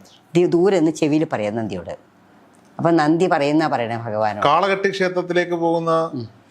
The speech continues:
Speaker 2: ഏ, അയ്യപ്പ ഭക്തന്മാർ
Speaker 1: ഉം.
Speaker 2: കാളകെട്ടിയിലൂടെ സന്നിധാനത്തേക്ക് നടന്നു പോകുമ്പോ
Speaker 1: ഉം.
Speaker 2: കാളകെട്ടി ക്ഷേത്രത്തിൽ കാളകെട്ടി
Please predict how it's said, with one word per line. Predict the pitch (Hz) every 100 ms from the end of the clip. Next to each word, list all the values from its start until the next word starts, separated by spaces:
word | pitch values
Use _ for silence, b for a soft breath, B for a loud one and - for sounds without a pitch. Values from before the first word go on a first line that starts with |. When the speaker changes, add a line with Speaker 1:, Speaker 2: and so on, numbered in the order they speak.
| -
Speaker 2:
ഏ, |
അയ്യപ്പ | 139 147 143 156 156
ഭക്തന്മാർ | 156 - 143 127 - -
Speaker 1:
ഉം. | 135
Speaker 2:
കാളകെട്ടിയിലൂടെ | 147 156 156 160 156 156 151 143
സന്നിധാനത്തേക്ക് | 143 147 151 147 147 151
നടന്നു | 147 139 147
പോകുമ്പോ | 143 139 139 139 139
Speaker 1:
ഉം. | 143 113
Speaker 2:
കാളകെട്ടി | 135 147 151 151
ക്ഷേത്രത്തിൽ | 147 151 143 135 143 139
കാളകെട്ടി | 139 139 143 151 139